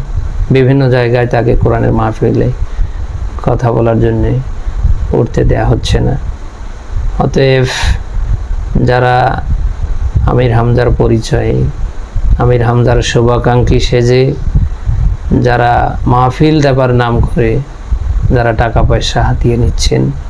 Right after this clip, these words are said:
আমি তাদের দৃষ্টি আকর্ষণ করছি, আল্লাহর রাস্তায় কাজগুলি ছেড়ে দেন,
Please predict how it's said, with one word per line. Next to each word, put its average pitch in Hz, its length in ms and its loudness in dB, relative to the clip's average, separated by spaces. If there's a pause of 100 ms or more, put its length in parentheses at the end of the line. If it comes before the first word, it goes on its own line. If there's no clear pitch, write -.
(640)
আমি 135 200 0
তাদের 135 360 2
দৃষ্টি 127 300 0
আকর্ষণ 120 460 0
করছি, 67 540 0 (340)
আল্লাহর 117 280 0
রাস্তায় 117 440 -2
কাজগুলি 120 460 0
ছেড়ে 110 320 0
দেন, 113 240 -2